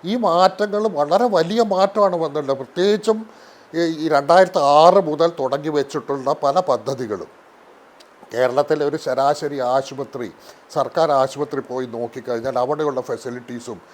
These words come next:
ഏഹ്, ഇന്ത്യയിൽ മറ്റുള്ളൊരു സ്ഥലത്ത് സമാനമായിട്ടുള്ളൊരു ആശുപത്രി, താലൂക്ക് ആശുപത്രിയാണെങ്കിൽ താലൂക്ക് ആശുപത്രി, ജില്ലാ ആശുപത്രിയാണെങ്കിൽ ജില്ലാ ആശുപത്രി, സമാനമായി മറ്റുള്ളൊരു സ്ഥലത്തും പോയി ഒന്ന് താരതമ്യം ചെയ്ത് നോക്കൂ.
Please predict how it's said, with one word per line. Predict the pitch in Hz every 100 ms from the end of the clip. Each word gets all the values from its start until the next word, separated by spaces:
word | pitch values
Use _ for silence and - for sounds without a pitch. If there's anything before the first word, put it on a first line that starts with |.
| - - -
ഏഹ്, | 120
ഇന്ത്യയിൽ | 117 127 156 151 160
മറ്റുള്ളൊരു | 127 - 185 170 156
സ്ഥലത്ത് | 147 147 135 170
സമാനമായിട്ടുള്ളൊരു | - 123 135 165 180 170 147 147 156 143
ആശുപത്രി, | 131 123 127 123 117 139
താലൂക്ക് | 143 151 147
ആശുപത്രിയാണെങ്കിൽ | 147 139 139 135 131 151 165
താലൂക്ക് | 131 123 120
ആശുപത്രി, | 117 120 110 110
ജില്ലാ | 101 117 127 151
ആശുപത്രിയാണെങ്കിൽ | 139 139 143 147 143 120
ജില്ലാ | 120
ആശുപത്രി, | 113 107 - 95 - - -
സമാനമായി | 156 160 185 175 165
മറ്റുള്ളൊരു | 156 147 - 170 165
സ്ഥലത്തും | 156 151 147 165 147
പോയി | 151
ഒന്ന് | 147 147 208 147
താരതമ്യം | 151 160 160 156
ചെയ്ത് | 143 139 123
നോക്കൂ. | 120 117